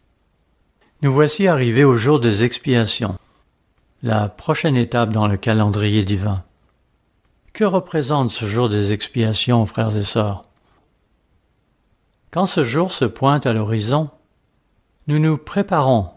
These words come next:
pour le jeûne qu'il nous est demandé d'observer en ce jour. Nous consacrerons plus de temps à la prière, à l'étude de la Bible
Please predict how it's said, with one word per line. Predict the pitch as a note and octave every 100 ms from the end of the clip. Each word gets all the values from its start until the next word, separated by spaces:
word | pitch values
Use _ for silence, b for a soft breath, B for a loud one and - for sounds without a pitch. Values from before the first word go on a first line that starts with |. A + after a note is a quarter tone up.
| _
pour | - A#2
le | A2
jeûne | G#2+ B2+ C#3+ D#3+ C#3+
qu'il | - C3
nous | C3 C3
est | C#3
demandé | A#2+ C3+ C#3+ C#3
d'observer | D#3 D#3+ - D3+ C3+ B2
en | G#2+
ce | G2 A2
jour. | G2 G2 G2 F2 _ _ _ _ _ _ _ _ _ _ _ _ _ _ _ _ _ _ _ _ _ _ _ _
Nous | C#3 C#3
consacrerons | C3 E3 E3+ - D#3 D3 - C3+ A#2+ C#3 C3
plus | - F3+ D#3
de | C3+
temps | A#2+ C3+ C3+
à | B2
la | A2
prière, | - A#2 G#2+ A2+ D#3 F3+ - _ _ _ _ _ _
à | C3
l'étude | A#2+ A2+ A2+ C#3
de | A#2+
la | A2 G#2+
Bible | G#2 B2+ D3+ C#3+ G#2